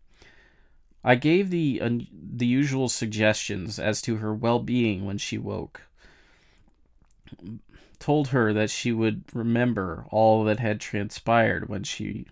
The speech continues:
revived, and then commenced upward, passes above her head and torso. 'When I count five, you will wake up.' She did so as soon as I had counted. I took her pulse rate immediately.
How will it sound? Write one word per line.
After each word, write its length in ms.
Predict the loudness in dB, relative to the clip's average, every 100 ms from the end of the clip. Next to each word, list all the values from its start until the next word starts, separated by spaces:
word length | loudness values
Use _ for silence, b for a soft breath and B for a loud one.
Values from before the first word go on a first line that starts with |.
| _
revived, 800 | -8 -6 0 2 2 -2 -12 -20 B B B B
and 160 | 0 4
then 240 | 6 4
commenced 580 | 2 0 2 2 0 -4 -6 -2
upward, 560 | -2 -2 -8 -8 -10 -16 _ -20 -18
passes 500 | -2 2 2 2 -2
above 340 | -2 0 0 0
her 180 | -4 0
head 340 | 4 2 2
and 140 | -6
torso. 640 | -8 -8 -8 -10 -12 -10 -12 _ b b b b b b b b
'When 160 | 4
I 80 | 4
count 320 | 6 4 4
five, 720 | 6 10 10 10 4 -6 -20 _ _
you 200 | -6 -2
will 180 | 0 0
wake 260 | 2 0 0
up.' 320 | -4 -6 -14 -20 -20 _ _ _ -20 -20 -10
She 180 | -2
did 240 | 2 2 2
so 320 | 2 2 2
as 100 | 0
soon 480 | -2 0 0 0 -2
as 160 | -4
I 120 | -4 -4
had 160 | -4
counted. 500 | -6 -6 -6 -10 -16 -18 b b b b b
I 80 | -4
took 240 | -2 -2
her 100 | -2
pulse 360 | -2 0 0 0
rate 180 | 0
immediately. 680 | 2 0 0 -4 -8 -10 -10